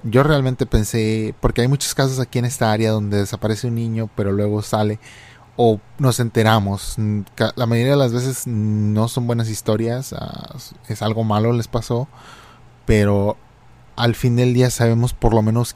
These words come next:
quién fue para que lo traigan con la justicia. Y esta niña estaba en un parque de Nueva Jersey. Yo, por lo que me imaginé del primer reportaje,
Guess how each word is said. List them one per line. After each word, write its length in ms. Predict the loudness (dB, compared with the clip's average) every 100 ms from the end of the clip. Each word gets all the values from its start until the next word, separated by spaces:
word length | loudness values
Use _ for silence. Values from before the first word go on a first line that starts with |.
| -2
quién 280 | 2 2 2
fue 500 | 0 2 2 -2 -6
para 220 | -4 -4 -2
que 100 | -4
lo 80 |
traigan 320 | 0 2 2 2
con 120 | -2
la 60 |
justicia. 640 | -2 -6 -6 -8 -8 -14 -14 -20 -20 -20 -20 -20 -20 -10
Y 140 | 2 4
esta 320 | 4 4 4
niña 680 | 4 2 2 2 4 2 0
estaba 920 | -4 -8 -2 2 4 4 4 2 0 -2
en 200 | 0 2
un 180 | 0
parque 480 | 0 2 2 2 0
de 80 | 0
Nueva 220 | 0 0
Jersey. 540 | 0 -2 -4 -4 -4 0
Yo, 140 | -2
por 200 | 2 4
lo 140 | 4 2
que 520 | 0 0 0 -4 -6 -6
me 160 | -2
imaginé 360 | 0 0 2 2
del 100 | 2
primer 260 | 4 2 2
reportaje, 640 | 0 0 0 -2 -2